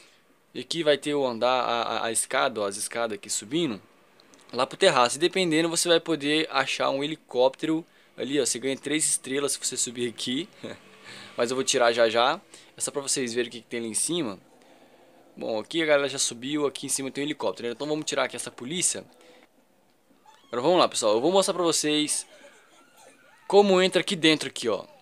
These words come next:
Aqui dentro, não tem como abrir, que vocês estão vendo, não tem como abrir, então vamos lá. Você só tem que vir aqui atrás, ó, você vai vir aqui atrás, onde você recupera os seus carros, né? O carro que você tunou e morreu, e aí você tem que vir cá.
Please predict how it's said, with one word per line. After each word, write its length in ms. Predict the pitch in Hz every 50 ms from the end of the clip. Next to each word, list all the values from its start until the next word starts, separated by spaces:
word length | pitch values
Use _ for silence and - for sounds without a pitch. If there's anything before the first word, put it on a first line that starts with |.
| _ _ _ _ _ _ _ _ _ -
Aqui 160 | 113 - 151
dentro, 160 | 135 117 110 127
não 60 | 139
tem 120 | - 175
como 200 | - 160 156 156
abrir, 440 | 143 127 107 113 123 131 147 170 185 _ _
que 40 | -
vocês 180 | 123 - -
estão 200 | 120 - 123 113
vendo, 240 | 110 123 135 127 113
não 100 | 110 117
tem 140 | 117 - 123
como 200 | - 120 120 120
abrir, 240 | 110 101 95 110 123
então 260 | 123 120 - 135 135
vamos 220 | 143 156 156 147
lá. 180 | 127 101 87 - _ - - - _ _ _ _ _
Você 120 | - 185
só 100 | 175 180
tem 140 | - 208 226
que 120 | 208 214
vir 220 | 175 170 202 202 180
aqui 360 | - - 143 151 160 185 202 - - _ - _ _ _ _ _ _ _ _ _ _ _ _ _ - - - - - -
atrás, 540 | 127 123 - - 123 120 127 135 135 113 110
ó, 120 | 98 92
você 200 | 95 101 - 113
vai 200 | 117 117 117 113
vir 200 | 107 113 117 113
aqui 100 | 110 -
atrás, 680 | 110 110 - - 110 107 110 113 127 131 - - - - - - - - - - -
onde 220 | - 123 135 139 139
você 220 | 143 139 - 147
recupera 400 | 147 147 - - - 139 135 135
os 60 | 135
seus 220 | - 135 113 - -
carros, 440 | - 135 139 147 139 113 110 107 113
né? 260 | 127 131 139 139 151 156 165 - _ _ _ _ _
O 40 |
carro 200 | - - 113 110
que 80 | - -
você 200 | 120 - - 113
tunou 440 | - - 117 110 113 120 131 139 131
e 40 | 117
morreu, 420 | 110 104 95 104 117 127 135 127
e 180 | 113 107 113 110
aí 220 | 110 107 110 110
você 140 | 107 - -
tem 100 | - 110
que 100 | - 120
vir 140 | 131 143 135
cá. 240 | - 107 90 -